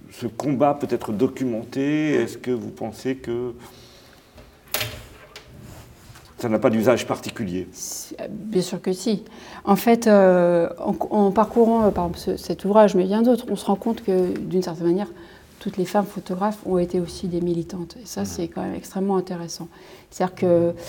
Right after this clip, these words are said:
Speaker 2: euh, et, et beaucoup de leurs photographies ont eu une efficacité politique. Euh, je pense à Jean-, Jaline Niepce, qui est une photographe française, euh, qu'on qualifie, euh, d'humaniste, enfin,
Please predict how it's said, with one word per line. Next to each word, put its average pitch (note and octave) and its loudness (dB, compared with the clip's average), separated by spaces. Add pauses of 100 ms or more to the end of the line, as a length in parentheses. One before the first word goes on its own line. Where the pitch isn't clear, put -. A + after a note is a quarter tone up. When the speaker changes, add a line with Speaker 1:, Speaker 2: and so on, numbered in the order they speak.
(300)
Speaker 2:
euh, F3 2 (100)
et, - 2
et F3+ 4
beaucoup G3+ 0
de A#3 6
leurs F#3+ 4
photographies F#3+ -2
ont G3 0
eu A3+ 4
une A3 6
efficacité F#3+ -6
politique. F3+ -10 (180)
Euh, D#3+ -4
je - -12
pense E3+ -10
à D3+ -8 (520)
Jean-, E3+ -4
Jaline F3+ 2
Niepce, G#3+ -2
qui - -10
est E3 -4
une - -18
photographe D#3+ -10
française, F3 -4
euh, D#3 -4 (800)
qu'on D3+ -10
qualifie, D3+ -4
euh, - -6 (1040)
d'humaniste, E3+ 2
enfin, D#3+ -4